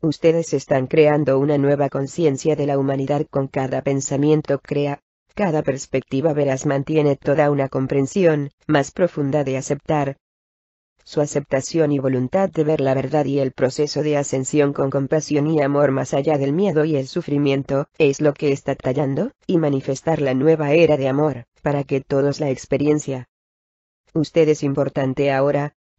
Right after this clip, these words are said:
para dejar que la oscuridad de poder ser abandonado por lo que el amor puede ser restaurado con su poder, en vez de separarse como dos amantes que anhelan ser como uno.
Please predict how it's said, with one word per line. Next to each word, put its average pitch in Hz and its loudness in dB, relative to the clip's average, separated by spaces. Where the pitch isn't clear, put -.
para 156 2
dejar 165 0
que - -4
la 135 -2
oscuridad 143 -2
de 151 -2
poder 147 -2
ser 151 2
abandonado 143 2
por 156 0
lo 147 4
que 165 0
el 143 2
amor 135 -4
puede 170 4
ser 139 -2
restaurado 139 -2
con 135 -4
su 196 -8
poder, 147 -4
en 139 4
vez 156 0
de 147 -4
separarse 143 -2
como 135 0
dos 135 -4
amantes 135 -4
que 165 4
anhelan 143 0
ser 143 0
como 135 0
uno. 120 -2